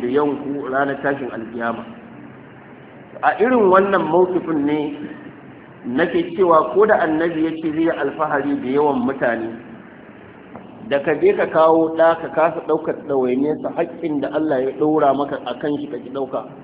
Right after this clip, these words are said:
wala gara ka, ka kawo yaron ya bi maka sauki. Kuma a sati biyu da ya wuce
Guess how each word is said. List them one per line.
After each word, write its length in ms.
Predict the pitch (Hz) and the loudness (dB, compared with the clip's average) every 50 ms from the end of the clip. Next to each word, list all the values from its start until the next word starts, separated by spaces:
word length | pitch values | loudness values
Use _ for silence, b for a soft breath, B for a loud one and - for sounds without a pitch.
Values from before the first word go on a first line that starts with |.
| - - - - - - - - - - - - | -20 -20 -20 -20 -20 -20 -20 -20 -20 -20 -12 -8
wala 260 | 110 139 160 170 156 | -2 2 2 2 4
gara 240 | 156 160 160 165 160 | 4 4 4 4 2
ka, 120 | 175 170 | 0 -2
ka 120 | - 147 | -2 -4
kawo 240 | - - 123 120 123 | -2 0 0 0 0
yaron 300 | 127 135 135 127 117 123 | 0 0 0 0 -2 -2
ya 100 | 131 135 | -4 -4
bi 140 | 127 135 139 | -4 -4 -4
maka 200 | 139 135 131 123 | -4 -4 -6 -8
sauki. 300 | - - 139 - - - - - - - - - - - - - - - - - - - - - | -8 -10 -10 -12 -14 -18 -20 -20 -20 -20 -20 -20 -20 -20 -20 -20 -20 -20 -20 -20 -20 -20 -20 -2
Kuma 600 | - 165 175 190 190 190 190 185 - - - - - - - - - - - - - - - - - | 0 2 4 6 6 6 4 2 -2 -8 -14 -16 -18 -20 -20 -20 -20 -20 -20 -20 -20 -20 -14 -4 -2
a 100 | 143 143 - | -2 0 4
sati 500 | 185 180 180 180 180 190 190 185 190 185 151 135 | 4 4 4 2 0 -6 -6 -6 -6 -8 -8 -8
biyu 220 | 165 185 196 196 | -6 -4 -4 0
da 100 | 170 175 | 4 4
ya 80 | 165 170 | 4 6
wuce 240 | 170 175 - - 156 | 4 2 0 -2 -4